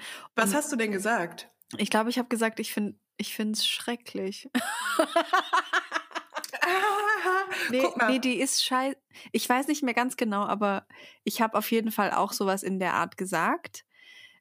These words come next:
Speaker 2: Ähm, jetzt ist natürlich der Unterschied, ich hab ihr das nicht unter in irgendein Video geschrieben, so, „Du bist scheiße“, sondern ich hab das hier in einem Podcast gesagt und vielleicht,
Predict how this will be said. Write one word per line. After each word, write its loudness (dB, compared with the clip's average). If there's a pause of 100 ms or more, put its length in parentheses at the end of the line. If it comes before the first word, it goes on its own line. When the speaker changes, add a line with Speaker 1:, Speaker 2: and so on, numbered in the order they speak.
(120)
Speaker 2:
Ähm, 2
jetzt 2
ist 0
natürlich 2
der 2
Unterschied, 0
ich -2
hab 0
ihr 4
das 2
nicht 0
unter 2
in -4
irgendein 0
Video 2
geschrieben, 0
so, 2
„Du -2
bist 2
scheiße“, 2
sondern 0
ich -2
hab 0
das 4
hier 2
in 0
einem -2
Podcast -2
gesagt 0
und -4
vielleicht, -2